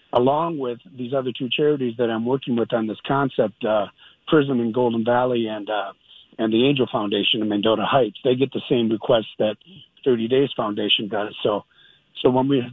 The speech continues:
the funds that are raised for Stand for Minnesota in this twenty-four hour period today, we're gonna, the Thirty Days Foundation is gonna write one third of what is raised to the Angel Foundation,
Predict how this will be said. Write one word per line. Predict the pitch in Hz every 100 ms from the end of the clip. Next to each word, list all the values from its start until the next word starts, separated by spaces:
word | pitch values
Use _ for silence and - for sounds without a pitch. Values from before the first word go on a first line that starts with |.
| 143
the | 131 -
funds | 170 165
that | 143 131
are | 127
raised | 147 170 156 135 -
for | 135
Stand | - 147 139 135
for | 143
Minnesota | 127 123 113 165 160 131 117 123 -
in | 127
this | 120 -
twenty-four | - 139 127 135 131
hour | 120 110 -
period | 170 160 131 -
today, | 123 110 107 107 - - _ _ _ _ -
we're | 131
gonna, | 143 131 - -
the | 135 120
Thirty | 156 156
Days | 151 147 147
Foundation | 156 131 127 120 - 123
is |
gonna | 123 123
write | 123 127 127 120 - - _ -
one | 123 143 139
third | 156 151
of | 135
what | 131 127
is | 120
raised | 123 123 123 117 - -
to | 117
the | 113 120
Angel | 139 147 -
Foundation, | 147 143 147 139 - 156